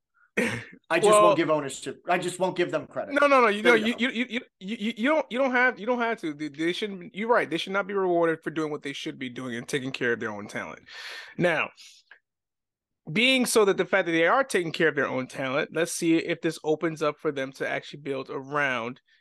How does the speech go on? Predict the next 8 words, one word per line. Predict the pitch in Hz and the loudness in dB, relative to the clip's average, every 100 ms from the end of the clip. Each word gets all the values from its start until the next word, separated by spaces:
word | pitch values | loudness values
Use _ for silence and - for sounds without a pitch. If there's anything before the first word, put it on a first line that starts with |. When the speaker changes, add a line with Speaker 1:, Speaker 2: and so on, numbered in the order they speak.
| _ | _
Speaker 1:
him | _ 143 135 110 | _ -14 -10 -10
and | 131 | -12
the | 131 | -12
rest | 120 117 - | -10 -10 -10
of | 120 | -14
the | 107 | -16
team. | - 165 139 - _ _ _ - _ _ _ | -12 -10 -10 -12 _ _ _ -20 _ _ _
So, | - - 190 - | -6 2 2 0